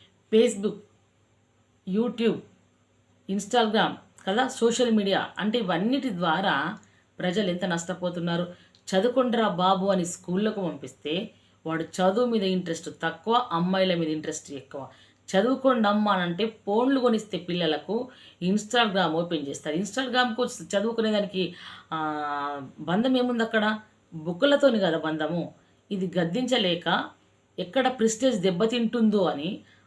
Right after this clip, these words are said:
అందరి పిల్లలకు ఉంది, మా పిల్లలకు ఉండాలని ఫోన్లు, ఐఫోన్లు, ఆ, కొనిస్తుంటే వారు ఏమైపోతున్నారు? ఇది ನಮ್ಮ సమాజం ఏ-, ఎటువైపు పోతుంది? పాడైపోతున్నారు. ప్రేమ చూపించకపోతే పాడైపోతున్నారు,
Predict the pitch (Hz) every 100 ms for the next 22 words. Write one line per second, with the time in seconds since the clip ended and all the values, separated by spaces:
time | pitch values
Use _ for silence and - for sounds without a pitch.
0 | - 175 220 247 226 214 240 233 226 214
1 | 185 196 226 226 214 185 170 175 196 175
2 | 143 170 254 - _ _ _ - 175 214
3 | 240 175 - - 185 208 247 233 160 135
4 | _ - 247 359 - _ _ _ - 196
5 | 226 269 - 226 170 160 185 247 - _
6 | 160 170 180 214 214 202 202 196 185 180
7 | 185 175 - 170 202 196 180 180 175 170
8 | 202 208 180 196 190 175 190 - - -
9 | _ - 165 202 220 - 185 170 147 135
10 | - - 190 214 220 233 233 233 220 240
11 | 233 254 226 175 151 160 175 175 156 156
12 | 143